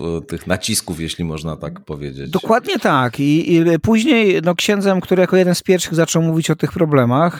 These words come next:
Speaker 2: problemach, e, nadużyć seksualnych, był ksiądz Tadeusz Isakowicz-Zaleski. No, wszystko można o Tadeuszu powiedzieć, poza tym, że to jest przedstawiciel, e, progresywnej części Kościoła.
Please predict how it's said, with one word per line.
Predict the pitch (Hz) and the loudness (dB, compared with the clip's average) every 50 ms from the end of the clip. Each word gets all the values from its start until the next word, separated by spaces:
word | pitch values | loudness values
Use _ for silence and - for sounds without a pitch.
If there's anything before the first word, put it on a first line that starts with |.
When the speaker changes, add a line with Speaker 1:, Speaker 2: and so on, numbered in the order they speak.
| 143 143 - | -4 -2 0
Speaker 2:
problemach, | - 135 139 143 139 139 135 135 127 - 151 | 0 2 4 4 4 4 2 0 0 0 0
e, | 139 131 127 127 135 - - 131 131 127 131 139 | 2 2 2 2 0 -2 -2 -2 0 0 0 -2
nadużyć | 135 131 135 135 139 131 127 143 - | 0 0 0 0 0 0 -2 -2 -4
seksualnych, | - 165 - - 170 147 147 170 196 208 | -4 -6 -4 0 2 4 4 4 4 4
był | 240 349 226 | 2 2 2
ksiądz | - 294 262 - | 2 0 0 0
Tadeusz | - 330 320 294 254 - - 175 | 0 2 2 2 2 2 0 -4
Isakowicz-Zaleski. | - - 131 - 127 120 123 117 127 131 120 117 123 - - - _ _ _ _ _ _ - - - - - 175 | -2 -2 0 0 0 0 0 -2 -2 -4 -4 -4 -4 -8 -10 -14 _ _ _ _ _ _ -20 -20 -20 -10 -4 -4
No, | 156 | -2
wszystko | - - 247 - - - 196 | 0 0 -2 0 0 0 0
można | 175 165 156 151 160 147 | 2 2 2 2 4 2
o | 139 | 2
Tadeuszu | - 143 127 131 139 147 - - 143 | 2 2 2 2 2 2 0 -4 -4
powiedzieć, | - 123 117 120 117 147 170 170 - | -2 -2 0 0 0 0 -2 -2 -2
poza | - 147 151 151 | -2 0 0 0
tym, | 147 - 143 151 | 0 0 -2 -2
że | 160 160 | -2 -2
to | - 131 | -2 -4
jest | 135 147 - - | -4 -4 -6 -8
przedstawiciel, | - 170 143 - - 147 127 131 - 139 139 147 156 _ - - - - - - - _ _ _ - | -10 -10 -8 -4 -2 -2 -2 -2 -2 -2 -2 -2 -4 _ -12 -20 -20 -20 -20 -20 -20 _ _ _ -8
e, | - 131 | -8 -6
progresywnej | 147 - 160 156 160 170 156 - 165 147 143 151 151 | -2 0 2 2 4 2 2 2 0 2 2 2 2
części | - 143 135 135 - 180 175 | 4 2 2 2 0 -2 -4
Kościoła. | - 165 - - - 110 98 104 113 | -4 -6 -6 -2 0 0 0 0 -4